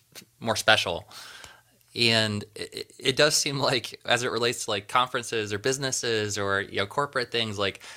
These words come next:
your ability to make music gives you an ability to create something unique or special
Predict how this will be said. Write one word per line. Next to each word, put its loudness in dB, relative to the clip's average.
your 0
ability 0
to 0
make 4
music 0
gives 0
you 2
an 2
ability 2
to 0
create -2
something -4
unique 0
or -6
special 0